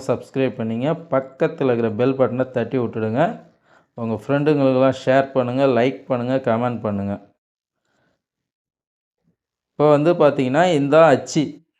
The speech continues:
இந்த அச்சு வந்து இரும்பு ஜாமான் விக்கிற கடைங்கள்ல கிடைக்கும். இந்த வேலை வந்து நீங்க செய்யாதீங்க, இது கொஞ்சம் ஆபத்தான வேலை. நீங்க முறுக்கு அச்சிலே செய்யுங்க. இந்த வந்து தேய்ச்சி விடுவாங்க. கொஞ்சம்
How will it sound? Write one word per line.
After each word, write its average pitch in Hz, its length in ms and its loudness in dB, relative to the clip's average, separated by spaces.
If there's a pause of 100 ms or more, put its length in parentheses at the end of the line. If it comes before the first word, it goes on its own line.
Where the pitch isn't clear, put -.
(220)
இந்த 139 220 -4 (120)
அச்சு 139 240 -2 (120)
வந்து 143 200 0 (160)
இரும்பு 170 300 0 (100)
ஜாமான் 135 340 4
விக்கிற 120 300 0
கடைங்கள்ல 127 480 0
கிடைக்கும். 127 340 -2 (100)
இந்த 143 200 -4 (160)
வேலை 143 240 4
வந்து 135 240 -2
நீங்க 120 180 -4 (120)
செய்யாதீங்க, 117 520 0 (400)
இது 123 80 -10 (120)
கொஞ்சம் 113 280 2
ஆபத்தான 143 560 4 (100)
வேலை. 123 240 6 (1120)
நீங்க 127 220 -2 (100)
முறுக்கு 160 320 4
அச்சிலே 147 320 2 (100)
செய்யுங்க. 135 300 2 (360)
இந்த 135 200 0 (220)
வந்து 156 160 0 (180)
தேய்ச்சி 170 400 2
விடுவாங்க. 131 480 4 (1300)
கொஞ்சம் 196 600 4